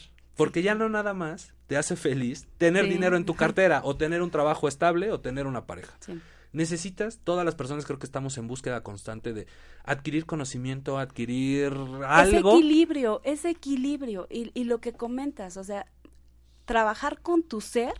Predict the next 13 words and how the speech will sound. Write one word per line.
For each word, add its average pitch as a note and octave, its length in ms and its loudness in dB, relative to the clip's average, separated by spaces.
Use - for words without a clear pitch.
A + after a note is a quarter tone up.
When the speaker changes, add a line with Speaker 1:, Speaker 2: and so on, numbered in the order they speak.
Speaker 2:
alcanzar A#3+ 560 2
ese E4 200 2
equilibrio A#3+ 480 -2
desde G#3 300 -2
tu G#3 120 -8
interior G#3 440 0
te A#3 180 2
va A#3 120 4
a A#3+ 80 -2
permitir A#3+ 600 0
generar A3 460 4
un A#3+ 140 -2
pa-, - 340 4